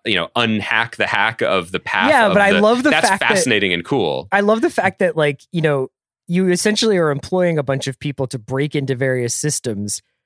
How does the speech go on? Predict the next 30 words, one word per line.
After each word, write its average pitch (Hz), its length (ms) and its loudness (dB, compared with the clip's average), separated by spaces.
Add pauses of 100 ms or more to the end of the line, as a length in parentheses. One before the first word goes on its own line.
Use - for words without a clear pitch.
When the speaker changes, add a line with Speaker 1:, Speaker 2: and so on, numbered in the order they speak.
(440)
Speaker 2:
and 165 160 2
they've 160 220 0
broken 175 340 0
into 170 240 2
their 139 240 0
own 147 160 0
systems 190 500 0
where 156 140 2
they're 139 160 2
all 139 120 2
like, 143 140 0
Speaker 1:
Yeah. 151 100 6
Speaker 2:
"Well, 240 100 4
I 190 100 4
have 214 180 4
a 180 60 2
pass 170 360 2
that 156 120 -4
shows 185 320 2
who's 170 220 -2
walked 180 260 0
in. 208 160 2
I 165 160 2
have 302 120 4
a 175 80 2
pass 170 320 0
that 175 120 -4
can 190 100 0
erase 180 440 2
whether 180 380 2